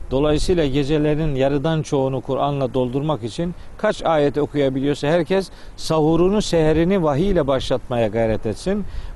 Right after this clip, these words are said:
Bunun bir aylık zamanı Ramazan'la alakalı bir eğitim biçimidir. Ama ondan sonra her ay mutlaka bitirin demek değil.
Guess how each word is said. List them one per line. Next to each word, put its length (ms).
Bunun 320
bir 240
aylık 280
zamanı 600
Ramazan'la 560
alakalı 600
bir 140
eğitim 480
biçimidir. 520
Ama 140
ondan 320
sonra 220
her 160
ay 180
mutlaka 500
bitirin 380
demek 340
değil. 220